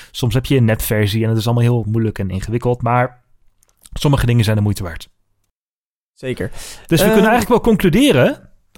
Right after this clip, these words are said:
Speaker 1: dat wij behoorlijk on-demand leven en dat behalve
Speaker 2: Ja.
Speaker 1: mijn, eh, mijn crime-avondje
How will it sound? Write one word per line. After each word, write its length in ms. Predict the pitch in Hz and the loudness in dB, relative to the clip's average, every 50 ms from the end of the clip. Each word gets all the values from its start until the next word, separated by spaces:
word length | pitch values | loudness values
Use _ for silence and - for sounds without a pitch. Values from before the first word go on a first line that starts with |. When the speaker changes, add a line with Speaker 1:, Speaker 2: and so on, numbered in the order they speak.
| _ - - - - | _ -20 -20 -8 -4
Speaker 1:
dat 160 | - 139 - | -4 0 2
wij 160 | 170 160 151 | 2 2 2
behoorlijk 340 | 147 165 180 190 185 180 - | 4 2 4 4 2 2 2
on-demand 440 | 165 180 143 139 139 139 135 127 123 | 2 2 4 4 4 4 4 4 4
leven 380 | 165 190 202 120 90 101 98 | 4 4 4 2 2 0 0
en 120 | 110 113 110 | 2 2 2
dat 220 | 120 127 - - | 2 0 0 0
behalve 300 | - 123 120 147 147 127 | 0 2 2 2 2 2
Speaker 2:
Ja. 40 | 143 131 | 2 2
Speaker 1:
mijn, 280 | 127 127 131 127 123 | 2 2 2 2 2
eh, 120 | 123 123 123 | 2 2 2
mijn 200 | 123 123 123 120 | 2 2 0 0
crime-avondje 880 | - - 151 147 156 160 139 139 143 131 131 135 - - 143 143 139 | 0 2 2 4 4 4 2 2 2 2 2 0 0 0 0 -2 -2